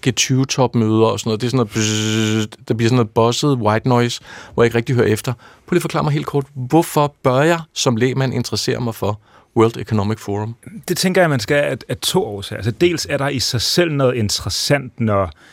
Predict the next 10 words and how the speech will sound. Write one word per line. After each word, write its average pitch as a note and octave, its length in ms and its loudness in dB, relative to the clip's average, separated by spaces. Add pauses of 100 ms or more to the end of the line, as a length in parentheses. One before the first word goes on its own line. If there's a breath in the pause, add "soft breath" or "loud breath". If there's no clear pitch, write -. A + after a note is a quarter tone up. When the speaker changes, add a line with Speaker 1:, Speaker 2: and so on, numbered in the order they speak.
(160 soft breath)
Speaker 2:
statsledere G#2 1080 0
og F2+ 180 -10
virksomhedschefer G#2 1080 -2
og F#2+ 240 -8
sådan G2 200 -10
kulturspidser G#2+ 840 -2
fra F#2+ 120 -4
hele G#2 340 2
verden A#2 420 0
mødes, A2+ 580 2